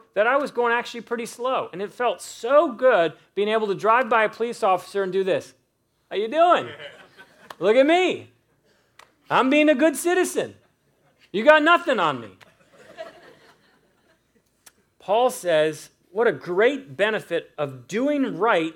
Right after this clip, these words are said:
we live without fear. Now, this is the freedom that we are to have, but this freedom eludes many people because many people, including Christians,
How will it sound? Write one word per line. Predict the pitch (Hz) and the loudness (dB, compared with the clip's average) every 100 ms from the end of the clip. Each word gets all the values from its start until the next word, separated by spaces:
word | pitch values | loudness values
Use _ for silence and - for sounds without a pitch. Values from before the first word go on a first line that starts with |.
| _ | _
we | 165 190 | -10 -6
live | 175 220 262 185 185 - _ - | -2 2 4 2 -2 -12 _ -2
without | 196 220 - 139 143 160 - _ _ _ | 0 0 -4 -8 -6 -6 -10 _ _ _
fear. | - - 202 160 110 - _ _ _ _ _ _ 175 | -20 -10 -6 -6 -8 -14 _ _ _ _ _ _ -4
Now, | 185 170 | -4 -2
this | 180 214 | -4 -4
is | 226 | -6
the | 185 | -10
freedom | - 226 233 185 175 - _ | -8 -6 -4 -4 -6 -14 _
that | 135 175 180 156 _ _ _ | -6 -2 0 -2 _ _ _
we | 160 | -4
are | 185 | -2
to | 180 | -2
have, | 135 - 285 165 147 | -6 -8 -4 -2 -4
but | 151 147 | -6 -10
this | 160 | -14
freedom | - 233 214 175 170 | -10 -6 -4 -6 -8
eludes | 139 160 170 135 | -10 -6 -6 -6
many | 175 240 | -8 -8
people | 240 - 151 139 156 180 _ _ | -10 -10 -10 -6 -8 -8 _ _
because | 151 175 165 | -16 -8 -8
many | 143 175 214 214 | -8 -8 -6 -8
people, | - 240 254 156 147 | -10 -10 -8 -6 -8
including | 147 - 196 240 233 | -8 -8 -6 -6 -10
Christians, | - 254 254 - 160 160 | -6 -4 -4 -8 -10 -10